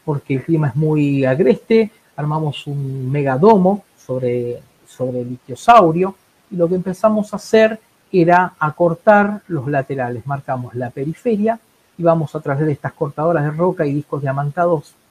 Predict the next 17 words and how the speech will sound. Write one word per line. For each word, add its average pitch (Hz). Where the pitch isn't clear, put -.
eh, 117
acordes 156
a -
esta -
dureza, 208
a 180
generar 190
grietas 190
laterales. 139
Todas 202
estas 170
grietas 175
laterales 180
luego 151
van 143
a 131
ser, 156